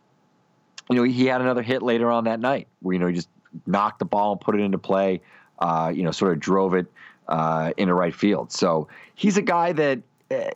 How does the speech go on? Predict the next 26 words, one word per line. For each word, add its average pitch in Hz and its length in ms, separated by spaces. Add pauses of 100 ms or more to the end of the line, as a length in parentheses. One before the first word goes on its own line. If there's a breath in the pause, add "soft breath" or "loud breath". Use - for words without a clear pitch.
(180)
I, 131 200
I 143 140
just 156 220
think 190 160
can 175 120
hit, 160 480 (120)
you 131 100
know, 143 380
but 135 120
I 120 80
think 170 320
one 147 160
of 139 60
the 127 60
things 127 300
with 110 120
him 101 360 (120)
is 95 380 (400 loud breath)
his 165 220
profile 123 640
to 110 160
me 101 180
is 90 120
far 160 400
more 135 240
interesting 104 520